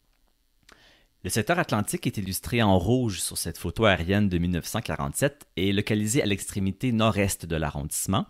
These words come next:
et du territoire d'application du règlement zéro six zéro soixante et neuf, ici illustré par le pointillé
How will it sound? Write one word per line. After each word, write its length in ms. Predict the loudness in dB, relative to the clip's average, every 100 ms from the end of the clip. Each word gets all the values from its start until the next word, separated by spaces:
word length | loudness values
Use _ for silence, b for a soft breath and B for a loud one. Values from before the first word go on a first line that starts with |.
| B B B B B
et 160 | 0 0
du 120 | -2
territoire 400 | -4 -4 -2 0
d'application 640 | -2 -4 -6 -4 -2 -4
du 180 | -2 -6
règlement 520 | -6 -8 -6 -4 -2
zéro 300 | -2 -4 -4
six 440 | -6 -6 -6 -8 -10
zéro 340 | -8 -6 -6 -8
soixante 240 | -8 -8
et 60 | -6
neuf, 260 | -6 -6 -6
ici 420 | -2 0 -2 -6
illustré 520 | -10 -8 -8 -8 -8 -6
par 220 | -6 -6
le 100 | -8
pointillé 720 | -8 -8 -6 -6 -4 -4